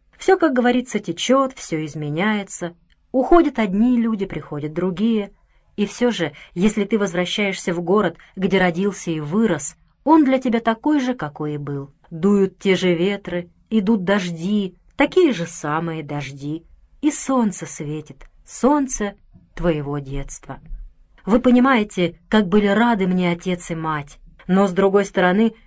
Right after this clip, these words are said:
неудача, крушение любви, неоправданные надежды.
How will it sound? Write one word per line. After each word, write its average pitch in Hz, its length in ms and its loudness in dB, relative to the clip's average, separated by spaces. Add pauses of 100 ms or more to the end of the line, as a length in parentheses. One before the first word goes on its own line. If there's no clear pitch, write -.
(120)
неудача, 185 920 0 (180)
крушение 262 520 2
любви, 190 640 -2 (220)
неоправданные 247 840 4
надежды. 135 580 -8